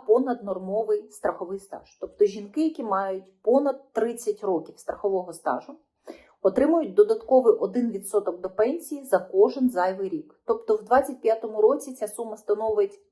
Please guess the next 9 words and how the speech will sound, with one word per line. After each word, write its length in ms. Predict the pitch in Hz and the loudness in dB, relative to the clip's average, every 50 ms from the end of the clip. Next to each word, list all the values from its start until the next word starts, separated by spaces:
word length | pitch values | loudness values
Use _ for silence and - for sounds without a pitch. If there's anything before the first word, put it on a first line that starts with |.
| _ _ | _ _
двадцять 680 | 175 185 196 208 208 202 190 190 - - 165 - _ - | -6 -4 2 4 4 4 4 2 -2 -12 -12 -12 _ -8
три 300 | 190 175 170 143 - - _ _ _ _ | -4 -4 -4 -6 -6 -12 _ _ _ _
гривні 440 | _ 185 196 214 294 349 381 349 339 _ _ _ | _ 0 2 4 4 2 0 -8 -10 _ _ _
шістдесят 580 | - - - 190 165 - - - 220 233 240 240 - | -20 -16 -14 -14 -14 -12 -4 0 2 2 2 0 -6
одна 260 | - 208 190 175 170 | -12 -10 -8 -10 -8
копійка 400 | - - 220 - 247 247 - 220 | -10 -12 -10 -10 -12 -8 -6 -4
за 140 | 214 180 165 | -2 -2 -2
кожен 480 | - - 202 240 254 269 247 240 - _ _ _ _ _ _ - | 2 2 2 2 2 -2 -6 -8 -8 _ _ _ _ _ _ -8
напрацьований 960 | - 214 247 254 247 - 190 185 185 - 214 214 220 214 226 214 214 208 220 | 0 2 2 2 2 2 0 0 0 4 4 4 4 4 0 -8 -10 -16 -20